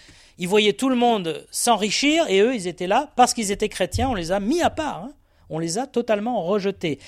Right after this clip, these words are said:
Mais il dit, « Bien que tu sois riche », le chrétien, bien que pauvre, est riche.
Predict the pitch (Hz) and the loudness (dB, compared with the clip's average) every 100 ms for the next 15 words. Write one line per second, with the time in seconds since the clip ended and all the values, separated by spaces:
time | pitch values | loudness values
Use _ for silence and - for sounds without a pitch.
0 | - - 208 214 294 147 214 349 392 - | -12 0 0 2 -6 -4 2 4 2 -2
1 | 240 247 233 - 202 170 185 - - - | -6 -4 -4 -2 -2 0 -4 -6 -10 -14
2 | - - - 196 220 - 240 - 226 214 | -20 -20 -2 -2 -2 -2 -4 -4 -4 -4
3 | 165 285 330 254 196 269 302 214 175 147 | 0 -2 0 -2 0 2 2 -2 -4 -4
4 | 123 - - | -8 -10 -14